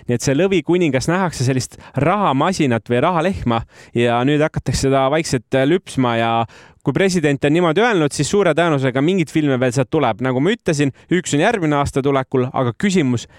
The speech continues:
mis on järgmistel aastatel veel tulekul. Nii et nad võivad hakata seda lugu täiesti lahti tõmbama ühest otsast.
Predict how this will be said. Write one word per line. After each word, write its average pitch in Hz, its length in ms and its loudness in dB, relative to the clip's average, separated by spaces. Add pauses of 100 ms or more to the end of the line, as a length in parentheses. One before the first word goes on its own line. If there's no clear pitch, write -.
(100)
mis 160 220 0
on 131 120 0
järgmistel 139 480 0
aastatel 120 500 -2
veel 110 140 -2
tulekul. 113 400 -2 (300)
Nii 123 100 0
et 123 60 0
nad 147 120 0
võivad 170 300 2
hakata - 400 -4
seda 131 160 0
lugu 143 240 0
täiesti 120 480 -2
lahti 113 480 0
tõmbama 110 400 -2
ühest 113 240 -2
otsast. - 380 -6